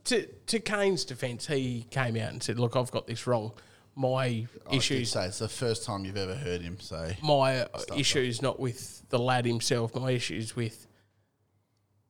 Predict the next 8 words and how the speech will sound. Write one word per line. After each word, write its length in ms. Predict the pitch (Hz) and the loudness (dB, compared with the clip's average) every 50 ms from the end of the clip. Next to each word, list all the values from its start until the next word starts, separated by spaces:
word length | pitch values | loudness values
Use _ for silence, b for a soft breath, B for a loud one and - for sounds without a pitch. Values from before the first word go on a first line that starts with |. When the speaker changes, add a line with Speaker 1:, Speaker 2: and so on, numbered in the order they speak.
| _ _ _ _ _ _ _ _ _ - | _ _ _ _ _ _ _ _ _ -2
Speaker 1:
you 120 | 156 143 | -2 0
don't 380 | 120 120 123 120 - - - - - _ - | 2 0 -2 -2 -4 -10 -16 -20 -16 _ -2
give 180 | 139 131 117 | -2 -2 -2
that 200 | 113 117 - - | -2 -6 -6 -4
GoPro 600 | - 127 117 117 113 - - 113 107 104 104 110 - | -2 0 0 0 0 0 -2 -2 -2 -2 -4 -2 0
to, 380 | - 104 110 107 117 113 110 117 - - | 2 2 2 2 2 0 0 -2 -4 0
but 260 | - 131 123 - - - - B B B B B B B _ _ _ _ _ _ _ _ - | 0 0 0 0 -6 -12 -20 B B B B B B B _ _ _ _ _ _ _ _ 0
that's, 400 | - 139 127 - - - - - | 0 2 2 2 -2 -8 -8 -10